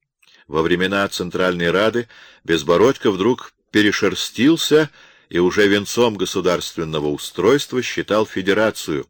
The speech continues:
отстаивал дробление Украины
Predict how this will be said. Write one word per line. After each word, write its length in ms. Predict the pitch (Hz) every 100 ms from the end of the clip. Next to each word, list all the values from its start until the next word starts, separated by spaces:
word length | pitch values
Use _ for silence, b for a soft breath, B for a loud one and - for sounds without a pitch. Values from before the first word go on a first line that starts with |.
| _ b b b b b -
отстаивал 680 | 90 - - 123 113 104
дробление 580 | 87 82 85 85 82 80
Украины 600 | 80 - 80 82 82 76